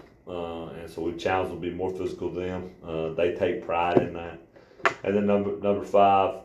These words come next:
uh, again, with the level up, is do whatever it takes throughout the week to raise your level. Uh, and everybody's different. You know, that's,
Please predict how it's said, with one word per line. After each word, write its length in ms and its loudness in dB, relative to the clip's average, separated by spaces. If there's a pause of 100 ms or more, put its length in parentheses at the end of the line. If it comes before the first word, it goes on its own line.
(140)
uh, 520 0
again, 480 -6
with 240 -4
the 140 0
level 520 4
up, 240 0 (180)
is 400 -4
do 200 0
whatever 380 4
it 140 -2
takes 260 0
throughout 360 -2
the 80 -8
week 280 -6
to 80 -10
raise 260 -8
your 120 -10
level. 280 -12 (200)
Uh, 300 -12
and 120 -8
everybody's 540 0
different. 360 -10 (180)
You 60 -10
know, 180 -10
that's, 160 -14